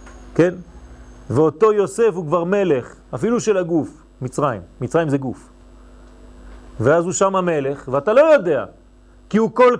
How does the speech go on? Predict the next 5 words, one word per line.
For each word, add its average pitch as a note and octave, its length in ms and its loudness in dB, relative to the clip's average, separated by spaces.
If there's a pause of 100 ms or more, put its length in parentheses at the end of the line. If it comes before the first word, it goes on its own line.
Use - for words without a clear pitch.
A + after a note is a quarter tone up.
כך C#4+ 460 4
בכיסוי, G#3 880 0 (1300)
כל B3 220 8
כך D4 240 4
מחופש, B3 1080 0